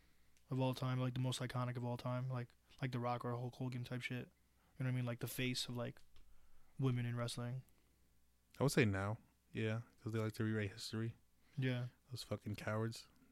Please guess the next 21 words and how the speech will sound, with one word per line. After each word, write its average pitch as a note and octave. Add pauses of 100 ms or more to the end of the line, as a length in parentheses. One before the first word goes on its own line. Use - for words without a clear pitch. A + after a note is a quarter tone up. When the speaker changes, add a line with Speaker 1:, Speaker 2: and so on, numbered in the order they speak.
(120)
Speaker 2:
But A2+
when A2
she A2+
was A2+
out, A2
people A#2+
were G#2+
booing G#2+
the G#2
shit A2+
out G#2
of G#2+
her. A2 (580)
Speaker 1:
Yeah. B2
Speaker 2:
Like, G2 (920)
um, A#2 (560)
no, C#3
but C3+
I'll C3
say D#3
her. C3